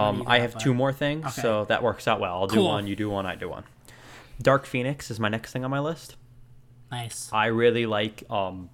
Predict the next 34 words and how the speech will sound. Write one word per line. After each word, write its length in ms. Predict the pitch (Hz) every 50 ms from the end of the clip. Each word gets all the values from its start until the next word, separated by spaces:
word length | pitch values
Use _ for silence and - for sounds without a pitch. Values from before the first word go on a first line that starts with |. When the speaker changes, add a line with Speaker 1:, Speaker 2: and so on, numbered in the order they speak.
| - - - - - - - - -
Speaker 1:
the 100 | 120 -
character, 580 | - 113 101 101 104 - - 131 123 123 120 - - - 156
Speaker 2:
Mm-hmm. 260 | 151 135 - 127 120 113 - - - - - - - - - - - - - - - - -
Speaker 1:
Phoenix. 540 | - 117 110 120 127 - - - - - - - - - - - - - - - - - - - - - -
Jean 240 | - 113 107 101
Grey 180 | 95 104 104 104
is 100 | 101 -
really 180 | 110 104 107 107
cool. 300 | - 110 117 117 - - -
Speaker 2:
Yeah. 260 | 135 135 127 117 113 - - - - - - - - - - - - - - -
Speaker 1:
And 220 | - 101 98 95 104
I 60 | 104 107
really 300 | 107 107 110 107 107 107
liked 460 | 101 98 98 95 - - - - -
the 180 | - - -
X-Men 360 | 104 101 - - - 117 110 110
movies, 500 | 117 120 113 120 127 127 - - - - - -
Speaker 2:
Mm-hmm. 260 | 175 147 127 147 127 127 - -
Speaker 1:
especially 460 | - - 113 101 - - 117 107 98
what 220 | 95 98 95 -
Fox 340 | - - 98 95 - - -
did 120 | - 110 110
with 160 | 113 110 -
them. 140 | 120 117 120
There, 220 | 120 131 139 131 156
there 100 | 160 156
were 100 | 165 147
some 220 | - 143 139 131
that 100 | 120 107
I 60 | 104
didn't 240 | 101 101 95 90 85
like, 180 | 95 95 - -
of 100 | - -
course. 460 | - 98 92 90 - - - - -